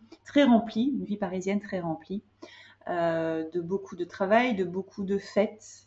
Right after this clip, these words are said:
euh, de beaucoup de paillettes, euh, de beaucoup de découvertes aussi,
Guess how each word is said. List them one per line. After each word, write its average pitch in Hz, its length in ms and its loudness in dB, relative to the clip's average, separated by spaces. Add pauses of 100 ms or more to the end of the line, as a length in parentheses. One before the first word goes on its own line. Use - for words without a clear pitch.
(140)
euh, 165 300 -6
de 165 180 -6
beaucoup 180 540 -10
de 175 160 -2
paillettes, 233 880 -2 (120)
euh, 170 840 0
de 175 280 -2
beaucoup 214 460 -2
de 190 160 -2
découvertes 285 640 0
aussi, 277 400 -2